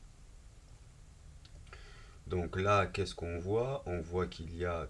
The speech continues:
tout un tas, euh, de comptes premium disponibles. Ils sont mis à jour par Seb vingt et un B qui,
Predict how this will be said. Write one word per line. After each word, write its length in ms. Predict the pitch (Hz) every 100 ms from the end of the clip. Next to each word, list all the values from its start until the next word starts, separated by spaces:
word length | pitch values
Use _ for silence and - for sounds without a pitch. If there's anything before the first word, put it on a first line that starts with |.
| -
tout 180 | 78 73
un 140 | 80 76
tas, 420 | - 82 73 - -
euh, 440 | 76 69 60 52 50 50 50 -
de 80 | 71
comptes 380 | - 69 64
premium 580 | - - 78 82 110 147 - - - - - - - - - - - - - - - - - - - - - 95
disponibles. 840 | 110 147 - 101 82 78 65 60 - - - - - -
Ils 80 | 78
sont 180 | - 92
mis 180 | 95 90
à 60 | 95
jour 340 | 90 107 101
par 360 | 98 98 92 -
Seb 400 | - - 92 92
vingt 260 | 85 90 87
et 60 | 87
un 100 | 82
B 360 | 80 92 90 - - -
qui, 160 | -